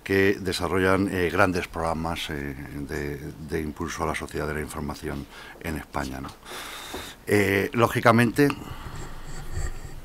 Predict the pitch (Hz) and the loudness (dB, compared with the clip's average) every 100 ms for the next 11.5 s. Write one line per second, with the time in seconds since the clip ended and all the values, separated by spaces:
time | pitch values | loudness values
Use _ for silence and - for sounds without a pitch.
0 | - - - - - - - 143 - - | -14 -16 -18 -18 -18 -18 -8 -8 -8 -12
1 | 147 - - - - - - - - - | -14 -14 -12 -8 -8 -8 -12 -14 -14 -4
2 | 87 82 71 78 - - 90 - - - | 0 0 -2 -10 -12 -8 -8 -6 -10 -10
3 | - - - - - _ _ - 71 73 | -14 -14 -14 -16 -20 _ _ -6 -4 -4
4 | 71 - - - - - - - - - | -6 -10 -12 -14 -16 -14 -12 -10 -10 -10
5 | - 92 92 90 90 92 113 - 117 117 | -2 2 6 6 6 8 8 8 10 10
6 | 120 107 120 120 117 101 90 85 87 85 | 10 10 8 10 8 6 4 2 0 -2
7 | 85 98 92 101 101 95 90 92 92 85 | 0 2 6 12 12 12 8 2 -2 2
8 | 98 101 101 90 95 92 139 143 110 90 | 4 6 4 4 6 8 10 12 12 10
9 | 87 - 98 92 87 87 85 90 90 - | 8 6 8 8 6 4 0 2 2 4
10 | 82 90 92 85 - 117 113 95 - 90 | 4 6 6 4 4 6 6 6 4 4
11 | 85 85 85 107 120 | 4 2 2 6 4